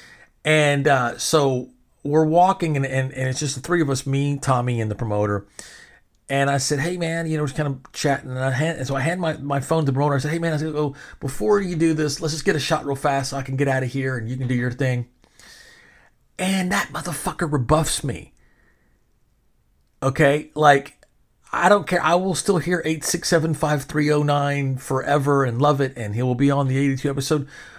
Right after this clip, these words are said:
But he looks at the promoter guy and goes, <clears throat> "Let's get set up."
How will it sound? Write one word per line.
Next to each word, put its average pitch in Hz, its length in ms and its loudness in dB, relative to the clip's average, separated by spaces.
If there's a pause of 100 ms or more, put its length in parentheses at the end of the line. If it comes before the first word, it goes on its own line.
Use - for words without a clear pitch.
(160)
But 156 160 6
he 180 140 -2
looks 214 200 2
at 202 80 2
the 170 60 -2
promoter 165 420 2
guy 147 220 4
and 131 100 0
goes, 120 360 2 (200)
<clears throat> - 1000 -10
"Let's 151 240 2
get - 180 -2
set 87 300 -2
up." - 220 -12